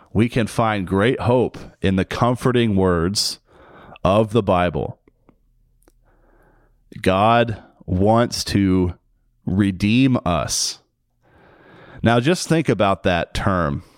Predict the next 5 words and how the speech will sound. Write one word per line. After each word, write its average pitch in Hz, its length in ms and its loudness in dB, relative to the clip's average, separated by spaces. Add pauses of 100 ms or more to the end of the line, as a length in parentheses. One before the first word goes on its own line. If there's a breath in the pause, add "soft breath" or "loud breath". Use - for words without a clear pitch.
(380 soft breath)
redeem 98 720 -2 (160)
or 101 180 0
redemption. 92 800 -2 (2000 soft breath)
It's 120 240 0
like 165 520 0